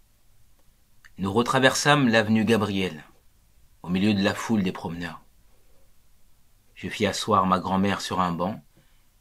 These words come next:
et j'allai chercher un fiacre. Elle, au cœur de qui je me plaçais toujours pour juger la personne la plus insignifiante,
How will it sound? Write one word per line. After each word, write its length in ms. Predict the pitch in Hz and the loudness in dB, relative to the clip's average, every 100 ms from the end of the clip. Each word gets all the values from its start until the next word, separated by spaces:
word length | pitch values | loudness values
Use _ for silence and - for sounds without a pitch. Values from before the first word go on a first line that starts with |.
| _ - | _ -10
et 60 | |
j'allai 220 | 95 101 | -4 0
chercher 380 | 107 120 98 135 | 0 -2 -2 0
un 100 | 110 | -2
fiacre. 500 | - - 85 - - - _ _ _ _ - - - - - - - | -2 -8 -10 -12 -18 -20 _ _ _ _ -20 -20 -20 -20 -20 -20 -14
Elle, 420 | 82 104 117 - - _ - _ _ _ - - | -6 -6 -6 -12 -20 _ -20 _ _ _ -20 -12
au 100 | 92 | -2
cœur 220 | 120 113 | 4 4
de 80 | 107 | 4
qui 240 | 107 113 | 0 -2
je 100 | 98 | 0
me 140 | 98 95 | -2 -2
plaçais 380 | 104 - 107 | -2 -2 -4
toujours 460 | - 120 101 101 92 | -4 -4 -2 -2 -6
pour 200 | - 90 | -8 -8
juger 360 | 90 90 95 87 | -6 -4 -2 -2
la 140 | 80 | -4
personne 460 | - 92 - 101 87 | -6 -6 -4 -6 -6
la 100 | 78 | -8
plus 220 | 90 87 | -8 -4
insignifiante, 840 | 110 - 110 92 - 87 95 - | -4 -2 -2 -4 -10 -10 -12 -16